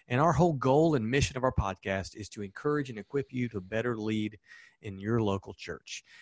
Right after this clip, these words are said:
And so here is this week's episode.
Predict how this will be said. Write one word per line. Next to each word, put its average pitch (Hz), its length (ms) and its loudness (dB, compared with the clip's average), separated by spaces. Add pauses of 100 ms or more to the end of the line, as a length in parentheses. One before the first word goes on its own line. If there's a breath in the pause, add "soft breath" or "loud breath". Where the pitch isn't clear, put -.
(140 soft breath)
And - 80 -16
so 107 180 2
here 170 440 8
is 110 380 0
this 123 320 -4
week's 104 360 -6
episode. - 440 -8